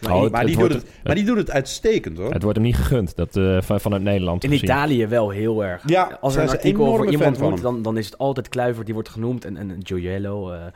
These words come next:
Speaker 1: eh, talent, supertalent. Echt,
Speaker 3: Ja.
Speaker 1: eh, eh, ze zien hem als een van de grootste,
Speaker 2: Nou, maar
Speaker 1: eh, talenten
Speaker 2: Ajax-supporters zijn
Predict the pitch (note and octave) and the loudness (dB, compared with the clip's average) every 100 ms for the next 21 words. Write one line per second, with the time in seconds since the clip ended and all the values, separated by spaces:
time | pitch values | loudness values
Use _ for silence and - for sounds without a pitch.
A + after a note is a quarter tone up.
0 | - - - F2 F2 G2+ G2+ G#2 G#2+ - | -20 -20 -16 -14 -12 -8 -4 -4 -6 -8
1 | A2 - A2 G#2+ G#2+ A2+ G2+ F#2 G#2 - | -8 -8 -6 -2 -2 -4 -6 -6 -8 -10
2 | - G#2 A2 G#2+ A#2 A#2+ C3 G2+ G2 F#2+ | -12 -12 -10 -8 -6 -4 -6 -8 -12 -12
3 | F#2+ - G#2+ G#2+ - E2+ E2+ F2+ - A2 | -12 -8 -8 -8 -10 -8 -4 -2 0 2
4 | G#2+ G#2+ A2 G#2+ G#2+ A2 | 2 2 4 4 2 0